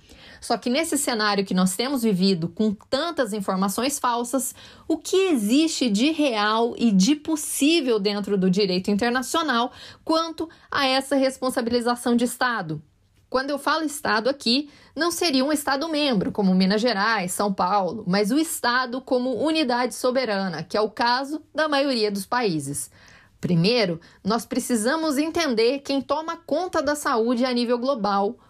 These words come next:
o que é uma pandemia, como ela é decretada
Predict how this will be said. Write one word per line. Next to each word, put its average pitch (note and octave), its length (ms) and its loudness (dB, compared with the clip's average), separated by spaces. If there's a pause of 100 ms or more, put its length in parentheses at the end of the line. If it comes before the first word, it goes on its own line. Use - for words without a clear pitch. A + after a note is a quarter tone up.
(120)
o - 80 -6
que G3+ 240 0
é F3+ 80 2
uma F3+ 160 2
pandemia, A#3+ 760 2 (320)
como E4+ 200 0
ela A3+ 120 2
é - 20 2
decretada G#3+ 880 -2